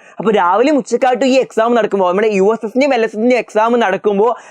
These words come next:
അന്നേ ദിവസം തന്നെ നമുക്ക് മറ്റൊരു എക്സാം വെച്ച് കഴിഞ്ഞാല് ഒരേ സമയം രണ്ട് എക്സാം എഴുതാൻ വേണ്ടി കഴിയൂലാലോ. അപ്പൊ എന്തായാലും ഇത് പോസിബിൾ അല്ല. അപ്പൊ ഒന്നെങ്കിൽ നമ്മളെ എൽ എസ് എസിന്റെയും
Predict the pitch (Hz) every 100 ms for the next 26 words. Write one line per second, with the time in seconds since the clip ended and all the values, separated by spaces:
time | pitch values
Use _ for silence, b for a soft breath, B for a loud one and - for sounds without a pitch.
0 | B 190 220 262 320 381 339 277 277 294
1 | 277 277 320 302 b - 277 311 277 -
2 | 349 320 277 294 302 247 - 320 269 240
3 | 233 208 - _ _ _ _ _ _ -
4 | 156 202 240 247 262 254 247 254 254 254
5 | 247 254 254 - 214 233 254 202 165 226
6 | 180 b b b b _ 208 247 247 302
7 | 320 294 285 226 220 202 185 185 180 151
8 | - B B - 269 285 269 320 427 392
9 | 311 311 - 233 247 247 208 208 214 226
10 | 208 180 190 208